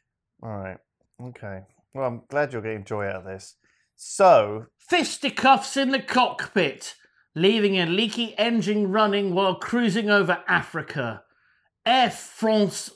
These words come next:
Speaker 2: pilots are under scrutiny after recent incidents have prompted French investigators to call for tougher safety protocols.
Speaker 1: So th-, actually, this fight is not, okay, they had a dispute shortly after takeoff and grabbed each other by their collars.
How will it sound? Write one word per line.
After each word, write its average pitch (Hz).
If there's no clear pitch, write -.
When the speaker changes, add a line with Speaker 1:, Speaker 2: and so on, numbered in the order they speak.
Speaker 2:
pilots 208
are 196
under 196
scrutiny 175
after 147
recent 147
incidents 170
have 160
prompted 214
French -
investigators 190
to 180
call 185
for 165
tougher 190
safety 175
protocols. 135
Speaker 1:
So 185
th-, 220
actually, 277
this 233
fight 190
is 175
not, 202
okay, 165
they 139
had 190
a 233
dispute 160
shortly 147
after 143
takeoff 127
and 120
grabbed 180
each 139
other 120
by 123
their 120
collars. -